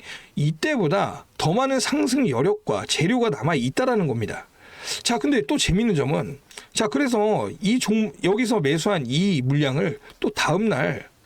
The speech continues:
수익 실현을 했습니다. 예. 자, 이렇게 물량을 다시 개인한테 떠넘기며 수익도 챙겼는데 이 내용들을,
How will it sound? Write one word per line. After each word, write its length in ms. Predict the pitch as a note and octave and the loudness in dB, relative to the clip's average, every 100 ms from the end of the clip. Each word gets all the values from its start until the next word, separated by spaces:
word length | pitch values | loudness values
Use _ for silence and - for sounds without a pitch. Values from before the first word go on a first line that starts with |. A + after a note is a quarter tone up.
| _ _ - _ - | _ _ -20 _ -8
수익 280 | - D4 - | -2 0 0
실현을 340 | B3 G3+ C#3+ | 0 0 0
했습니다. 520 | F3+ - A3+ - - _ _ - _ _ _ _ _ _ _ _ _ _ _ _ _ _ _ _ _ _ _ _ _ _ _ _ C3+ | -2 -2 -2 -4 -12 _ _ -20 _ _ _ _ _ _ _ _ _ _ _ _ _ _ _ _ _ _ _ _ _ _ _ _ -4
예. 220 | G#2 E2 - - - - - | -4 -6 -14 -16 -14 -8 -4
자, 180 | E3+ | -2
이렇게 340 | C3+ C4+ C#4 A#3+ | 0 0 0 0
물량을 400 | D3 A#3+ C#4+ C#4 | 0 0 0 0
다시 200 | F#3+ E3+ | 0 -2
개인한테 640 | - D#3 G3+ A3+ A3 G3 D#3 | 0 0 0 0 0 -2 -2
떠넘기며 580 | B3 C#4 C4 F3 C#3+ C#3+ | -2 0 2 2 0 0
수익도 320 | - B3+ A#3 | -2 0 0
챙겼는데 840 | - B3+ A3+ A#2 G#2+ D3+ G#2 - - - - - - - | 0 0 0 0 0 -2 -2 -8 -16 -18 -12 -10 -4 0
이 340 | G#3+ D#4 B3 | 2 2 2
내용들을, 1000 | C#3+ E3+ C4 D4 B3+ D3 B2+ B2+ G2 - | 2 2 2 2 2 2 2 0 -4 -10